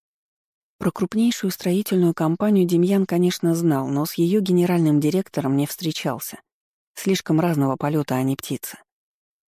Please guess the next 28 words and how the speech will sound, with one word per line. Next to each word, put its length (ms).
«Макс, 540
значит», 600
беззвучно, 720
одними 320
губами 420
сказал 420
парень. 360
Демьян 340
не 100
считал 360
себя 260
особо 280
ревнивым. 600
Он 140
спокойно 440
относился 560
к 40
кинематографическим 1080
партнёрам 460
Милы, 460
к 120
танцорам, 640
с 80
которыми 420
она 200
обнималась 540
на 140
сцене, 500